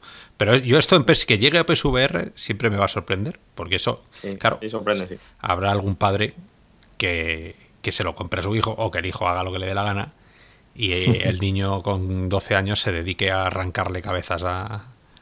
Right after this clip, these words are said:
Speaker 1: a, a gente en una arena. Mm, bueno,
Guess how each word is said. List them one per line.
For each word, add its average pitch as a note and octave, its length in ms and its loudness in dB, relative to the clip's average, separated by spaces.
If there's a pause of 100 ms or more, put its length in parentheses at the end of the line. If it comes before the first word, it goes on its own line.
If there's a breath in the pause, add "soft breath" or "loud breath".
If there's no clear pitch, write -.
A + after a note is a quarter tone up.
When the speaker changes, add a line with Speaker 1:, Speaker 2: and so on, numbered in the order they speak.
(240 soft breath)
Speaker 1:
a, F#2 500 0
a - 40 -4
gente F#2+ 640 -6
en F#2+ 80 -2
una F#2+ 180 -2
arena. B2 280 -4 (560 loud breath)
Mm, F2 400 -2 (440)
bueno, A2+ 340 0